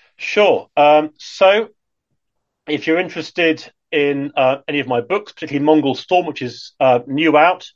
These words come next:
uh, that will, that can be available. Just a quick Google search will find it. Um, I'm also starting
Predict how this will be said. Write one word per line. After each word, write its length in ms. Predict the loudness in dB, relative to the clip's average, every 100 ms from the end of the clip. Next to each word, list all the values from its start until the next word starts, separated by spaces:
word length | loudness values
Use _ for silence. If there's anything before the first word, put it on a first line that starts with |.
| _ _ _ -8
uh, 100 | -4
that 200 | 0 0
will, 140 | 0 -2
that 180 | -2
can 100 | -4
be 140 | -4 -2
available. 480 | 2 2 0 -6 -14 _ _
Just 160 | -18
a 40 | -10
quick 300 | -4 -4 2
Google 280 | 2 2 -2
search 560 | 2 2 2 -6 -16 -10
will 160 | -8
find 380 | -2 2 2 2
it. 240 | -4 -6 -20 _ _ _ _ 0
Um, 380 | 2 2 0 -2
I'm 140 | 0
also 260 | 0 0 -2
starting 680 | 0 2 2 0 -6 -6